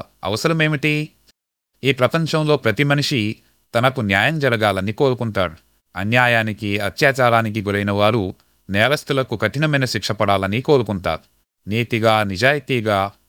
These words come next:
జీవితం గడిపిన వానికి తగిన బహుమానం లభించాలని కూడా అనుకుంటారు. మనం ఈ ప్రాపంచిక జీవితంలో ఎంతో మందిని చూస్తుంటాము.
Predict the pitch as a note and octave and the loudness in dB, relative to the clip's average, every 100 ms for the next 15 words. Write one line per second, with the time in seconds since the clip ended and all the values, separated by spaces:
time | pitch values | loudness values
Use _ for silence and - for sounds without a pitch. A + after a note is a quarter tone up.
0 | - F#2 C3 D#3+ D#3+ C3+ A#2 G2+ A2+ G#2 | -10 -4 -2 -2 -2 0 -2 0 -2 0
1 | G2+ G#2 G#2+ F#2 G#2 _ _ G#2+ A2 A#2+ | 0 -2 -4 -4 -6 _ _ -2 2 2
2 | F#2+ F#2+ A#2+ C3 B2+ G2+ F2+ G#2 A2 A2 | 0 -2 0 0 0 -2 -4 -4 0 0
3 | A2+ A2+ A#2 D#3 D#3 B2 F#2 F2 D#2 _ | 0 -2 2 2 2 -4 -4 -4 -6 _
4 | _ - - A2 C3 B2+ A#2 A2+ A2+ B2 | _ -20 -2 0 2 2 0 2 2 0
5 | D#3+ D#3+ C#3 B2+ B2 A#2 A#2+ A#2 G#2 G2 | -4 -4 -4 -2 -2 -2 -2 0 0 0
6 | - _ - G#2 B2+ F3 D3 C3 A2+ G#2+ | -4 _ -6 -4 0 2 2 0 -2 -2
7 | G#2+ G2+ G#2 F2+ F2 E2 | -6 -6 -6 -2 -4 -4